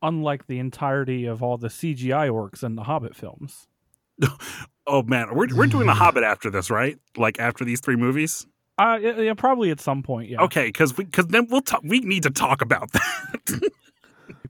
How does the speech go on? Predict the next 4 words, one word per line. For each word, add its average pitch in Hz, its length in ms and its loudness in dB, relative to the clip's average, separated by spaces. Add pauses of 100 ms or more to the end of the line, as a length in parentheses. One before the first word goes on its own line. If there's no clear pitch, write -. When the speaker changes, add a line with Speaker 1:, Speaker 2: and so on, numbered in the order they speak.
(120)
Speaker 3:
But 160 100 4
overall, 156 880 2 (1600)
the 170 160 2
animation 190 720 0